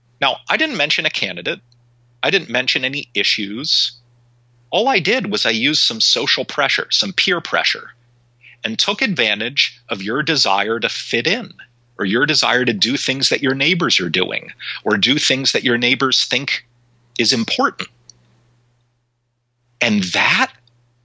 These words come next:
that often boosts turnout five, six, even seven percent if you can deliver a message like that. Whereas if I take advantage of your love of Bernie Sanders or Hillary Clinton as a way to get you to vote, maybe it boosts your turnout one or two percent,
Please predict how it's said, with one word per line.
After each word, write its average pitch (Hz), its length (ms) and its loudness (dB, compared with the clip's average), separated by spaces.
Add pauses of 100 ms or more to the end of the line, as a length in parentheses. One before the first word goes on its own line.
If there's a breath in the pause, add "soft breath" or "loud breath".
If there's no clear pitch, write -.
(320)
that 214 260 0
often 160 400 0
boosts 143 300 2
turnout 151 440 0
five, 151 300 0
six, - 320 2
even 139 220 0
seven 147 340 0
percent 294 420 -2 (540)
if - 160 -2
you 117 80 2
can 113 180 -2
deliver 107 480 2
a 95 60 2
message 92 460 0
like 92 240 -2
that. - 260 -2 (400 loud breath)
Whereas 127 460 2
if 131 160 -2
I 170 160 4
take 165 240 -2
advantage 131 560 0
of 101 180 -10
your 113 260 -4
love 104 720 0
of 95 320 -2
Bernie 113 300 0
Sanders 107 580 2
or 95 100 -2
Hillary 104 380 0
Clinton 170 480 -2 (300 loud breath)
as - 120 0
a 98 60 4
way 101 160 2
to 98 100 0
get 92 200 -2
you 92 100 -6
to 90 100 -6
vote, 90 300 -2 (640 loud breath)
maybe 160 360 2
it 143 100 -2
boosts 151 260 0
your 151 80 0
turnout 143 440 0
one 127 180 -2
or 131 60 -2
two 151 200 -2
percent, 196 460 -2